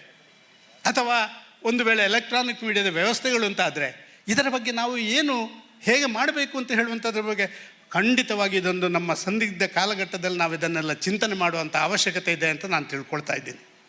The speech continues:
ಇದಕ್ಕಿಂತ ಹೆಚ್ಚಿಗೆ ನಾನು ವಿಶ್ಲೇಷಣೆ ಮಾಡಲಿಕ್ಕೆ ಹೋಗೋದಿಲ್ಲ. ಹಲವಾರು ಮಾಧ್ಯಮಗಳಲ್ಲಿ ನಿಮ್ಮ ಆ್ಯಂಕರ್‌ಗಳು ಎಲ್ಲಿವರೆಗೆ ಇರ್ತಾರೆ ಅಂತ ಹೇಳಿದರೆ,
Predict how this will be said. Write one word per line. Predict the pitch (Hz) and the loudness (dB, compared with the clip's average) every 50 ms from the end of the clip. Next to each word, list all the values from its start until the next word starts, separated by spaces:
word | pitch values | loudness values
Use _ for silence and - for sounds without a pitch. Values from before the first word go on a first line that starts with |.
| _ _ _ _ _ _ - | _ _ _ _ _ _ 0
ಇದಕ್ಕಿಂತ | 190 202 226 196 254 233 233 | 0 2 2 0 0 0 0
ಹೆಚ್ಚಿಗೆ | 208 214 - 277 233 | 0 0 -2 -4 -2
ನಾನು | 247 240 240 226 214 | 0 0 0 0 -2
ವಿಶ್ಲೇಷಣೆ | 214 214 - 262 262 247 - 240 233 | -2 -2 0 2 2 2 2 0 0
ಮಾಡಲಿಕ್ಕೆ | 226 226 226 226 214 214 190 | 0 0 0 0 -2 -4 -4
ಹೋಗೋದಿಲ್ಲ. | 220 254 262 294 220 226 185 135 123 - - - - - _ _ _ _ _ _ _ _ _ _ _ - _ _ _ _ _ _ - - - - - - _ _ _ _ _ - - - _ _ _ _ - - - - - | -4 -4 -4 -4 -4 -4 -6 -6 -8 -12 -16 -20 -20 -20 _ _ _ _ _ _ _ _ _ _ _ -20 _ _ _ _ _ _ -20 -20 -20 -20 -20 -20 _ _ _ _ _ -20 -20 -20 _ _ _ _ -20 -20 -20 -6 -2
ಹಲವಾರು | - 220 247 254 269 277 285 277 277 262 240 220 233 233 - - | 2 2 4 4 4 4 4 2 2 0 0 0 -2 -6 -8 -4
ಮಾಧ್ಯಮಗಳಲ್ಲಿ | - 202 220 208 254 247 240 247 226 220 214 202 185 175 180 196 214 220 226 233 226 - - - - - - _ _ - | -2 -2 0 0 0 0 0 0 0 0 2 2 2 0 0 0 0 0 -2 -4 -6 -12 -20 -20 -20 -20 -20 _ _ 0
ನಿಮ್ಮ | 220 226 226 | 2 4 4
ಆ್ಯಂಕರ್‌ಗಳು | 208 214 247 269 254 269 269 269 269 240 247 240 | 4 4 2 2 2 0 0 0 0 0 0 0
ಎಲ್ಲಿವರೆಗೆ | 220 202 214 247 285 277 262 262 254 226 220 | 0 2 2 2 4 4 4 4 2 2 0
ಇರ್ತಾರೆ | 240 220 220 - 220 202 196 | -2 -4 -2 0 0 0 0
ಅಂತ | 196 180 - | 0 -2 0
ಹೇಳಿದರೆ, | 165 160 147 135 135 139 139 151 180 208 226 226 - - | 0 0 0 0 -2 -2 -2 -2 -2 -4 -8 -10 -16 -20